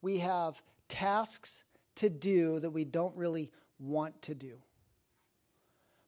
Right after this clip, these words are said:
But would you help us to do them with a new perspective?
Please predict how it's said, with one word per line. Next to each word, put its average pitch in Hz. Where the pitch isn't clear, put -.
But 185
would 185
you 247
help 196
us 220
to 180
do 180
them 139
with 160
a 160
new 156
perspective? 151